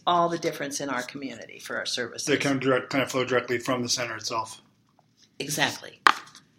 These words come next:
Speaker 2: Gotcha.
Speaker 1: <coughs> And those dollars are so special because they're unencumbered by bureaucracy.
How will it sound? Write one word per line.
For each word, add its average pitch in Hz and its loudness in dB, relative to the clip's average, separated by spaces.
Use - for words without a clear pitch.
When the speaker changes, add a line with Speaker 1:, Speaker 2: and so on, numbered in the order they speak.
Speaker 2:
Gotcha. 123 4
Speaker 1:
<coughs> - 12
And 196 2
those 240 6
dollars 190 8
are 147 4
so 185 6
special 165 4
because 147 -2
they're - -2
unencumbered 160 0
by 131 4
bureaucracy. 120 0